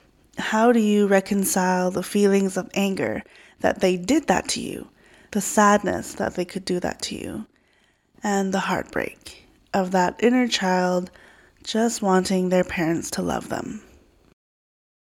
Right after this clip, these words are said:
Some of you may have no idea what I'm even talking about. Discarding sounds very harsh,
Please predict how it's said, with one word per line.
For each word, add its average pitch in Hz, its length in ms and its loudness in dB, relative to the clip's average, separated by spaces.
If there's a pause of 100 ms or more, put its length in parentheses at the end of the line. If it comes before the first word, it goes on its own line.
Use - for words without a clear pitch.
(420)
Some 269 260 2
of 269 120 6
you 262 420 4
may 208 280 2
have 175 440 0 (140)
no 202 320 4
idea 190 420 4
what 190 320 4
I'm 180 220 2
even 180 240 0
talking - 400 -4
about. - 320 -8 (1120)
Discarding 254 840 4
sounds 196 500 2
very 180 220 4
harsh, 170 600 -2